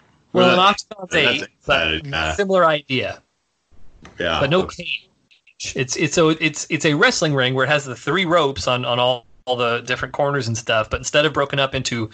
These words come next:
Speaker 1: four corners, it has six corners.
Speaker 2: Okay. What do you call
Speaker 1: Six.
Speaker 2: that?
Speaker 1: Uh, a sextagon?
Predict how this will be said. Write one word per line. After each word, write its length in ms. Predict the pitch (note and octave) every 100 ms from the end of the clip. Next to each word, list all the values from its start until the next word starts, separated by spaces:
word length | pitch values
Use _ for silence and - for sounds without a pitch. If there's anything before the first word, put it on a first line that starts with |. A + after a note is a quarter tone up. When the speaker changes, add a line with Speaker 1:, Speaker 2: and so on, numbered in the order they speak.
| -
Speaker 1:
four 300 | - G3+ G3+
corners, 380 | - C#3 A#2+ A2
it 60 | A#2
has 160 | A2+ -
six 280 | C#3+ -
corners. 460 | - F#2 F2+ - - _ _ _ -
Speaker 2:
Okay. 320 | D#2+ E2 D#2+ - -
What 140 | A#2
do 60 | C#3+
you 60 |
call 200 | C#3 A#2+
Speaker 1:
Six. 180 | G#2 C#2+ _ _ _ _ _ _
Speaker 2:
that? 1200 | - _ _ _ _ - - - - - - C3
Speaker 1:
Uh, 500 | C3+ C3 C3 C3 C3
a 140 | B2+ B2
sextagon? 1080 | - - - E3 D3+ - G3+ G3+ G#3 A#3+